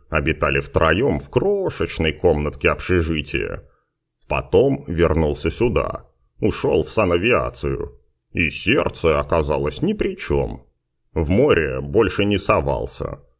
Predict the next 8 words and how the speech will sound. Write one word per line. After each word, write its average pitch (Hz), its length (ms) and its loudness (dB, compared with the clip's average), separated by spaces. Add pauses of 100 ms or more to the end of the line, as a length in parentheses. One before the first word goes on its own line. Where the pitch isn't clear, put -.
(260)
Так - 240 -2
и 175 60 2
живу, 85 760 0 (160)
с 82 120 -2
грязной 80 460 0
плямбой 73 520 0
на 76 140 -2
душе. - 520 -2